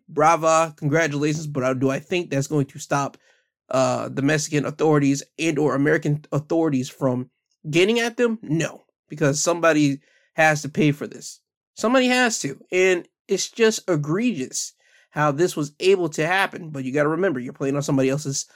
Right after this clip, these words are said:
uh, soil here. You gotta be careful what type of neighborhood you're driving into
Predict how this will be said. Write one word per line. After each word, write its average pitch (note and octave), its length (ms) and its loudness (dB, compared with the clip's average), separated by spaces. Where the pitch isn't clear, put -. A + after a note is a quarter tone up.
uh, E3+ 320 -4
soil G#3+ 400 2
here. - 280 -14
You C3+ 120 -14
gotta C#3 340 2
be C#3+ 160 -12
careful D3+ 760 0
what D3+ 220 -6
type D3+ 200 2
of C#3 80 0
neighborhood D3 380 2
you're C3+ 120 -2
driving C#3 400 0
into E3+ 420 0